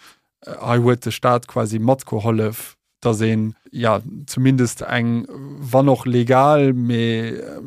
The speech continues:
ja, nicht ganz elegant, andererweise von tut, für,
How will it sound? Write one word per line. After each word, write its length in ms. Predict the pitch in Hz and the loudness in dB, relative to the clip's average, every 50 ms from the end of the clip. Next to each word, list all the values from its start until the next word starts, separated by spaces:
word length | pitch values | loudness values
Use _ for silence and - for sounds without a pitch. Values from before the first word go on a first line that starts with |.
| 123 131 | -10 -4
ja, 200 | 139 127 117 107 | -2 -2 0 0
nicht 260 | 117 123 - 123 - | 0 -2 -2 -2 0
ganz 420 | - 131 131 135 131 120 - - | 2 2 4 4 2 -2 -4 -8
elegant, 600 | - - 123 120 120 113 131 127 127 127 120 - | -8 -4 -2 -2 0 2 2 2 2 0 -2 -4
andererweise 840 | - - 117 120 113 104 120 120 120 120 117 - - - - - - - | -6 -4 -2 -2 0 2 2 2 2 0 -2 -4 -10 -14 -14 -16 -16 -18
von 320 | - - 135 123 120 117 | -8 -4 -2 -2 -2 -2
tut, 340 | - - 113 113 113 110 - | -4 -6 -4 -4 -4 -4 -8
für, 480 | - - - 110 107 104 110 110 120 | -12 -10 -6 -4 -4 -4 -4 -6 -8